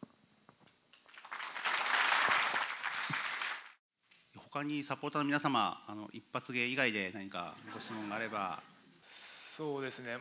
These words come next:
Speaker 2: まあ、松本は、まあ、守備が堅いっていうイメージがすごい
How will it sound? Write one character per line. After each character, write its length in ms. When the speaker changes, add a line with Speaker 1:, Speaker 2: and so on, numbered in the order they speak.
Speaker 2:
ま 160
あ、 40
松 260
本 760
は、 380
ま 100
あ、 20
守 20
備 260
が 80
堅 220
い 40
っ 40
て 60
い 240
う 20
イ 60
メ 180
ー 40
ジ 100
が 80
す 100
ご 100
い 80